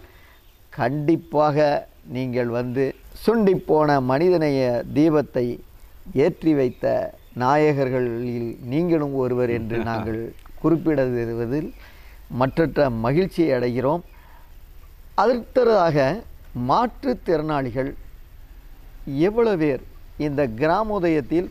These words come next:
Speaker 1: பயன்பெற்றிருக்கிறார்கள் என்று பார்ப்போம்.
Speaker 2: மாற்றுத்திறனாளிகள் வந்து கிராமோதயத்தில் வந்து எப்படி செய்ய துவங்கணும் சார் சேவை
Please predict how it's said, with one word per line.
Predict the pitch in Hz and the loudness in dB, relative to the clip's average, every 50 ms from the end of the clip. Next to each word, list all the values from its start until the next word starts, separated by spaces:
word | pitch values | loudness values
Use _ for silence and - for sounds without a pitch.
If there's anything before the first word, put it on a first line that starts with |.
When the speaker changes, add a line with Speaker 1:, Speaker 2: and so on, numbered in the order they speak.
| - - | -6 -4
Speaker 1:
பயன்பெற்றிருக்கிறார்கள் | 151 139 156 160 151 139 143 117 - 151 139 120 123 - 139 131 127 127 123 127 147 165 165 - - - - - - - - - - - - - - - - - - | -2 0 0 0 0 -2 -4 -4 -4 -6 -6 -6 -6 -6 -4 -4 -4 -4 -4 -4 -6 -6 -6 -10 -14 -18 -16 -16 -16 -16 -16 -16 -16 -16 -16 -16 -16 -16 -16 -8 -4
என்று | 151 151 160 151 147 151 143 131 127 120 123 123 123 - - | -2 -2 0 0 2 2 2 2 2 0 -2 -4 -6 -4 -2
பார்ப்போம். | - 131 127 - - 120 113 107 - - - - - - - - - - - - - - - - - - - - - - - - - - - - - - - - - - - - - - - - - - - - - - - - - - - - - - - - - - - - - - - - - - - 117 | 0 0 0 0 -4 -8 -10 -10 -12 -12 -16 -16 -16 -16 -16 -14 -14 -14 -14 -14 -16 -16 -16 -16 -16 -12 -12 -12 -10 -10 -12 -12 -12 -12 -12 -12 -12 -12 -12 -12 -12 -12 -12 -12 -12 -12 -10 -10 -10 -10 -10 -10 -10 -10 -12 -10 -10 -10 -10 -10 -12 -10 -12 -12 -12 -12 -12 -10 -10 -10 -10 -10 -10 -10 -6 0
Speaker 2:
மாற்றுத்திறனாளிகள் | 127 160 202 208 196 208 185 - - 165 156 151 156 151 147 147 143 131 131 120 120 120 | 2 2 2 2 0 -2 -2 0 2 2 2 4 4 4 4 2 2 0 0 0 0 0
வந்து | 123 123 143 135 123 107 | 0 0 0 0 0 0
கிராமோதயத்தில் | 110 110 117 123 127 123 120 117 113 107 110 110 104 101 101 | 2 2 2 2 2 0 0 -2 -2 -2 -4 -4 -2 -2 -2
வந்து | 104 101 117 110 98 90 80 - - - - - - | -4 -4 -4 -4 -4 -6 -8 -10 -14 -16 -16 -14 -10
எப்படி | 117 127 147 - - 233 233 | -6 -6 -6 -4 -2 -2 -2
செய்ய | 170 - 160 156 156 147 - | 0 2 2 2 2 2 2
துவங்கணும் | 131 117 113 101 104 104 104 95 | 0 0 0 0 -2 -6 -6 -8
சார் | - - 117 107 98 - | -6 -4 -4 -4 -4 -4
சேவை | - 120 123 113 110 104 98 | -2 -2 0 0 -2 -4 -6